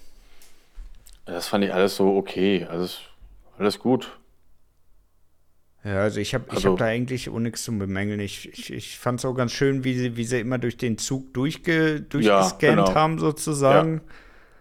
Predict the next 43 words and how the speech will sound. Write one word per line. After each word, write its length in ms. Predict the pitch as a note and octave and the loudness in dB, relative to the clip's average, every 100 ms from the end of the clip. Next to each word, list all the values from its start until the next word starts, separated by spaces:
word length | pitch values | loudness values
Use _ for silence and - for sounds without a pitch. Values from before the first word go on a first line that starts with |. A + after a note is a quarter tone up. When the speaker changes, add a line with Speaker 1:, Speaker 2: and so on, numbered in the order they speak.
| _ _ - _ - | _ _ -20 _ -14
Speaker 1:
Also 200 | - G2+ | -2 2
das 100 | A#2+ | 4
Speaker 2:
Das 200 | B2+ C3 | 4 4
Speaker 1:
war 60 | C#3+ | 4
Speaker 2:
hat, 40 | C3 | 2
Speaker 1:
schon, 140 | C3 | 2
Speaker 2:
das 100 | B2 | 2
Speaker 1:
das 80 | A#2+ | 4
Speaker 2:
hat 80 | D#3 | 2
Speaker 1:
war 80 | B2 | 2
schon 80 | D#3+ | 2
Speaker 2:
ganz 60 | |
Speaker 1:
echt, 100 | A2+ | -2
Speaker 2:
gut 140 | - D3+ | -4 -4
Speaker 1:
echt 100 | D3+ | -4
Speaker 2:
gefallen. 400 | C#3+ D3+ D3 D#3 | 2 4 4 4
Speaker 1:
gut. 140 | C3 | -2
Speaker 2:
Auch 40 | A2+ | 2
Speaker 1:
Ja. 40 | |
Speaker 2:
bei 60 | C3 | 2
den 180 | B2+ A2+ | 2 -2
Kämpfen 520 | - B2 D3 - D#3 | -2 -4 -4 -6 0
war 180 | C#3 C3+ | 0 2
eigentlich 440 | C#3+ D3 D#3+ - | -2 -4 -8 -6
ganz 220 | C3+ C3+ | -6 -6
gut. 240 | - C#3+ B2+ | -8 -6 -2
War 80 | |
auch 80 | G2+ | 0
nicht 260 | A#2 A#2+ - | 0 -4 -8
zu 220 | - D3+ | -8 -6
schnell, 320 | E3+ - D#3 | -4 0 0
so 160 | D3 C3 | 0 -2
dass 200 | B2 A#2+ | -2 -2
man 160 | B2 G#2 | -4 -2
gar 180 | F#2+ | 0
nicht 160 | C3 D#3+ | 0 2
Speaker 1:
Nee. 100 | C3+ | 6
Speaker 2:
mehr 80 | B2+ | 6
hinterherkommt. 880 | C#3+ C#3+ C#3+ C#3 C#3+ C#3+ C#3+ C#3 - | 4 0 0 0 0 -2 -2 -2 -6
Von 200 | - A2 | -6 -2
daher 480 | A2 A2+ B2+ C3 | 0 0 2 4
Speaker 1:
Nee, 100 | A#2+ | 4
genau. 340 | A#2+ G#2+ F#2 | 6 4 2